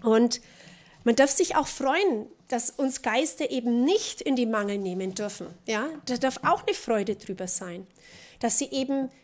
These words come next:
Jesus untertan sind. Aber wir müssen Jesus auch untertan bleiben, ja. Das ist, äh, das ganze, äh, Geheimnis in der ganzen Sache.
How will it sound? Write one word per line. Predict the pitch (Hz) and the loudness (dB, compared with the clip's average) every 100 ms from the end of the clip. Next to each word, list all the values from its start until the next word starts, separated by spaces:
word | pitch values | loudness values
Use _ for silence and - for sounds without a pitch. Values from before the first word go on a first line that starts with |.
| _ | _
Jesus | 247 269 302 - | -2 -2 -2 -8
untertan | - 311 330 - - 175 175 | -4 -2 -2 -4 -8 -6 -4
sind. | - 170 - - _ _ _ _ - - | -4 -6 -14 -20 _ _ _ _ -14 -4
Aber | 247 269 | 0 4
wir | 311 | 6
müssen | 320 339 294 | 6 6 4
Jesus | 277 262 240 | 4 4 2
auch | - 220 | 0 -2
untertan | 226 220 190 - 175 170 | -2 -6 -6 -10 -12 -12
bleiben, | 170 151 156 - _ | -12 -12 -14 -18 _
ja. | 208 196 247 _ _ _ _ - | -8 -8 -10 _ _ _ _ 0
Das | 240 240 | 4 4
ist, | 240 240 | 4 4
äh, | 233 233 | 2 2
das | 226 214 - | 2 2 2
ganze, | 214 233 233 | 0 0 2
äh, | 214 214 214 208 202 | 0 0 0 -2 -2
Geheimnis | 214 220 254 233 214 | 0 6 6 6 4
in | 202 | 2
der | 180 | -2
ganzen | 180 180 196 | -2 -2 -2
Sache. | - 175 190 | -4 -6 -10